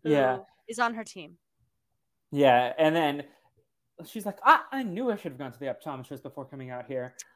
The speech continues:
Speaker 1: Yes,
Speaker 2: Um,
Speaker 1: yeah.
Speaker 2: and Heather was like, "How dare you?" And then Beth <laughs> shoots Heather also. And she's like, "It looks," and, uh, Lashana's like, "Girl, you crazy," to Beth.
Speaker 1: Yeah.
Speaker 2: And, uh,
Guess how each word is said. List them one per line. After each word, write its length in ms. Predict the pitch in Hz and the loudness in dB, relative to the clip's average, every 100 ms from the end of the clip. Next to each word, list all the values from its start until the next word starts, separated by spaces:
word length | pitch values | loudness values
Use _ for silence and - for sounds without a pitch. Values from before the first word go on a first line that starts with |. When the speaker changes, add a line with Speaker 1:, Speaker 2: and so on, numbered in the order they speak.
| _ | _
Speaker 1:
Yes, 260 | 151 143 135 | 4 4 4
Speaker 2:
Um, 60 | |
Speaker 1:
yeah. 160 | 190 165 | 0 -2
Speaker 2:
and 380 | 185 165 156 147 - | 2 4 4 0 -2
Heather 420 | 160 170 175 170 | 2 4 6 6
was 140 | 165 | 4
like, 280 | 175 170 - _ | 2 2 -2 _
"How 180 | 180 208 | -8 -6
dare 220 | 175 196 | -2 -2
you?" 80 | 180 | -2
And 120 | 151 | -4
then 140 | 156 143 | -6 -2
Beth 240 | 135 135 | -4 -4
<laughs> 80 | - | -14
shoots 200 | 151 - | -14 -10
Heather 300 | 143 139 147 | -8 -6 -6
also. 340 | 139 143 185 180 _ - - | -8 -8 -10 -12 _ -20 -10
And 100 | 208 | -8
she's 100 | 220 | -2
like, 160 | 240 233 | -2 0
"It 80 | 247 | 0
looks," 260 | 247 240 | 0 -2
and, 540 | - - 208 202 185 - - | -10 -8 -6 -4 -6 -10 -6
uh, 320 | 180 160 147 - 95 160 _ 160 135 _ _ _ 180 | 2 4 2 -2 -14 -20 _ -20 -20 _ _ _ -16
Lashana's 340 | 165 190 160 | -10 -10 -8
like, 160 | 160 - | -8 -4
"Girl, 160 | 247 | -4
you 120 | 233 247 | -4 -6
crazy," 380 | 165 131 127 | -6 -6 -6
to 120 | 120 117 _ | -10 -12 _
Beth. 340 | 156 143 120 120 _ _ _ _ - 143 | -8 -4 -4 -6 _ _ _ _ -8 -2
Speaker 1:
Yeah. 200 | 139 131 | -2 -2
Speaker 2:
And, 120 | 127 | -6
uh, 480 | - 143 135 127 | -4 2 4 4